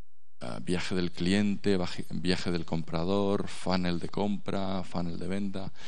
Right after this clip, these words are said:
En fin, esto tiene diferentes puntos de vista y diferentes nombres, pero tiene que ver esencialmente con la evolución de un cliente en su relación con mi empresa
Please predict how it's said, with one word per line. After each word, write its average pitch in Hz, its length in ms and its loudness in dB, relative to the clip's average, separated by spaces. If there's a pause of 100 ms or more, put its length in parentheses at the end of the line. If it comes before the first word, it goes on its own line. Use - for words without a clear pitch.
(120)
En - 60 -4
fin, 98 120 8
esto 98 200 4
tiene 101 340 4 (420)
diferentes 98 460 4
puntos 107 260 2
de 95 100 2
vista 107 240 4
y 95 40 2
diferentes 95 460 4
nombres, 117 340 6
pero 92 140 2
tiene 110 220 6
que 113 100 4
ver 107 160 6
esencialmente 107 680 4
con 104 320 2 (600)
la 95 200 8
evolución 95 640 6
de 113 80 4
un 113 120 4
cliente 120 720 2 (420)
en 113 260 6
su 120 360 2
relación 95 680 0
con 87 260 -2
mi 85 80 -2
empresa 90 540 0